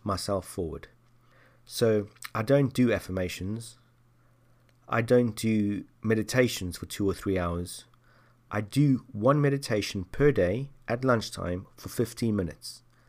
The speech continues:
And that's just to restore energy into my body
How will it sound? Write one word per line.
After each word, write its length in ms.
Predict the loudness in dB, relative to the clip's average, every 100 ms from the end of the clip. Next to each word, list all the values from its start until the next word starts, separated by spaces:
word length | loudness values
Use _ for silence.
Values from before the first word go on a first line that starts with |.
| _ -20 _ _ -6
And 180 | -2 0
that's 200 | -2 -4
just 260 | -4 -4
to 120 | -4
restore 540 | -2 -2 -2 2 2 2
energy 500 | 0 0 -2 -4 -6 -6
into 220 | -6 -4
my 180 | -2 0
body 340 | 0 -4 -4